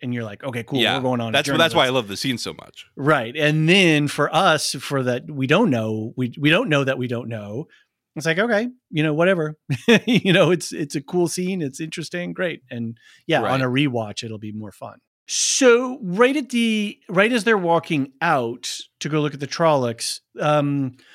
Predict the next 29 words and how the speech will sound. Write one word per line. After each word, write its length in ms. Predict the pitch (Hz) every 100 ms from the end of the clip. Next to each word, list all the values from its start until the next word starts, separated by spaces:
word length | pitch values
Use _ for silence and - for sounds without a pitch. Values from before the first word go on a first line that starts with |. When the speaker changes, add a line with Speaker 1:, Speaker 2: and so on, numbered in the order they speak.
| - _
Speaker 1:
there 100 | 160
was 140 | 160
the 80 | 156
guy 480 | 151 170 185 190 190
who 120 | 175
was 100 | 175
at 140 | 165 156
the 80 | 131
market 680 | 135 143 160 156 131 120
who, 640 | 127 135 127 123 120 127 147
at 220 | 151 151
the 80 | 139
very 180 | 147 135
beginning 420 | 131 147 147 135
of 80 | 117
season 420 | - 131 127 123
one, 340 | 117 113 117
uh, 140 | 143 123
Paddin 400 | - 165 180 180
Speaker 2:
Yep. 160 | 151 139 _
Speaker 1:
Fane, 400 | - 170 220 294
I 20 | 349
Speaker 2:
Paddin 300 | 113 113 127
Speaker 1:
think 60 | 359
is 60 | 98
his 100 | 92
Speaker 2:
Fane, 80 | 98
yep. 160 |
Speaker 1:
name? 60 | 101